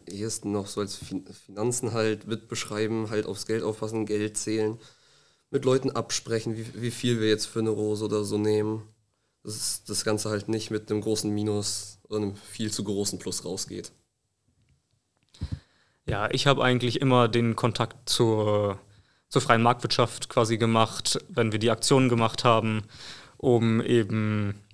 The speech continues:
Speaker 2: erstmal eine beratende Rolle einzunehmen, ähm, wo wir eventuell unsere Ware kaufen und zu welchem Preis das sinnvoll wäre, um dann auch, äh, mit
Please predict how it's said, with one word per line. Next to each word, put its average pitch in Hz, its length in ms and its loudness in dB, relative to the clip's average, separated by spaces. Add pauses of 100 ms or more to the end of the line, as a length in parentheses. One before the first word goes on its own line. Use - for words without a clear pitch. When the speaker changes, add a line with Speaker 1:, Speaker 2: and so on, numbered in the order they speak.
(840)
Speaker 2:
erstmal 127 280 0
eine 113 120 4
beratende 117 400 6
Rolle 110 180 6
einzunehmen, 107 840 0 (600)
ähm, 113 320 2
wo 135 320 8
wir 120 480 6
eventuell 120 380 2
unsere 117 220 0
Ware 113 260 6
kaufen 113 260 2
und 104 80 -2
zu 113 100 -4
welchem 107 200 -2
Preis 117 320 4
das - 160 0
sinnvoll 120 420 4
wäre, 110 380 2
um 110 240 -2
dann 107 160 0
auch, - 220 -6
äh, 123 140 0
mit 113 180 0